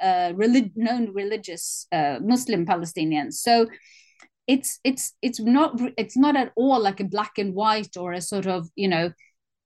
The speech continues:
uh, very stark, contrastful picture. Um, and for example, when it comes to local elections, you know, you have people who are,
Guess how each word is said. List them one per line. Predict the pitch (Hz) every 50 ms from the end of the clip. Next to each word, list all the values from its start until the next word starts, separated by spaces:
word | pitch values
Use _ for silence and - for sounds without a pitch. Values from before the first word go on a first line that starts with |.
| _ _ - - -
uh, | 170 185 190 180 180 170 160 139 123 135 104 90 107 104
very | 180 190 214 208 214 202
stark, | - - - - 240 220 233 226 226 - -
contrastful | - - 226 202 190 - - 196 190 190 - - - - 202 190 190 196 -
picture. | - 311 269 269 - - - - 185 147 120 - - - - - - - - _ _ -
Um, | 202 196 190 190 190 190 185 196 - - -
and | 208 214 220 202
for | - 226
example, | 214 208 196 233 226 233 226 208 196
when | 208 202 202
it | 196
comes | - 240 214 196 -
to | - 220
local | 208 196 196 196 196 196 185
elections, | 185 202 254 466 508 - - - 208 208 196 196
you | 196 202 208 196
know, | 185
you | 175 185 190 196
have | 196 208 196 196
people | - 247 254 254 - 220 220 - -
who | 226 226 226 226 226 220 - - - _ _ _ _ -
are, | 214 208 196 196 196 196 190 -